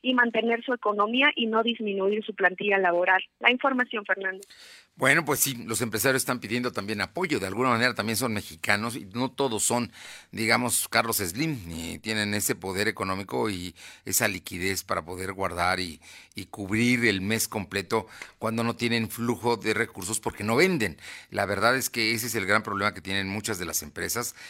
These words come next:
Speaker 2: especialmente las medianas y las pequeñas y las micros. Así es que esa situación prevalece. En algunas plazas comerciales se mantienen abiertas exclusivamente porque hay bancos y, o farmacias que son, y,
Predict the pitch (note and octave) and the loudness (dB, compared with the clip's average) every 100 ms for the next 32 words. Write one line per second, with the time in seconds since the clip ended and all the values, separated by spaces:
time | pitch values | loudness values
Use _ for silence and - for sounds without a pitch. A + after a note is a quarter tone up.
0 | - - - F#2 G2+ G2 G#2 F#2 G2+ E2+ | -14 -12 -6 -2 -2 -2 -4 -2 -2 -2
1 | E2+ E2+ G2 G2+ F2+ D#2 - C#2+ - F#2+ | -4 -2 -2 -2 -4 -6 -8 -12 -10 -4
2 | A#2 A#2 - E2 D2+ F#2+ A2+ G#2 A#2 A2+ | -2 -2 -4 -8 -8 -4 -6 -4 -4 -4
3 | - - - - - - A2 - A#2 A2+ | -6 -14 -16 -12 -6 -4 -2 0 0 0
4 | A2+ A2 G2 F2+ F2 G2+ G2+ - - - | -2 -4 -6 -6 -4 -2 -4 -8 -20 -20
5 | _ A2 G#2 G2 F#2+ - - C3 A#2 A#2 | _ 2 4 4 2 0 -2 -2 0 0
6 | C#3 C#3+ - C#3 C3+ C3 - A2 A2+ D#3 | 0 0 2 2 2 0 -2 -2 0 0
7 | C3+ G2 F#2 A2+ A#2 A2 G2+ A2+ C3 D#3+ | 0 -2 -4 0 2 4 4 4 2 2
8 | D3+ - - - A2 - A2 C3 C3 B2+ | 0 -4 -14 -10 -6 -4 0 2 2 -2
9 | - A2 - A2+ A#2+ C3+ - - - - | -2 -4 2 6 6 6 0 -12 -20 -16
10 | G#2 G2+ D3+ D#3 B2+ D#3+ E3 - - G#2+ | -14 6 8 8 2 -2 -2 0 -2 -2
11 | G#2 G#2+ G#2 F#2+ F#2+ G2 F#2+ D3+ D3 - | 0 0 2 0 0 0 6 6 6 2
12 | D3 D3 C#3+ - B2 C3 C3+ C3+ B2 A#2+ | 2 2 2 -2 0 2 0 -2 -2 0
13 | B2+ A#2+ | 0 -2